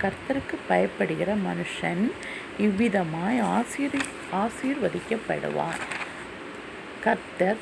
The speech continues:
சீயோனிலிருந்து உன்னை ஆசீர்வதிப்பார். நீ ஜீவனுள்ள நாளெல்லாம் எருசலேமின் வாழ்வை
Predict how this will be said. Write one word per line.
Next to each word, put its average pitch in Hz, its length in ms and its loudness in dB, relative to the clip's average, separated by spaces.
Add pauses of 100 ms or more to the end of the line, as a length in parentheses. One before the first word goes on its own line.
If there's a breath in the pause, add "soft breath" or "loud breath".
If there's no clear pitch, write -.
(100)
சீயோனிலிருந்து 214 720 2
உன்னை 196 440 0
ஆசீர்வதிப்பார். 170 1120 0 (160)
நீ 233 220 2 (120)
ஜீவனுள்ள 277 560 2
நாளெல்லாம் 175 840 0 (380)
எருசலேமின் 220 800 0
வாழ்வை 170 460 0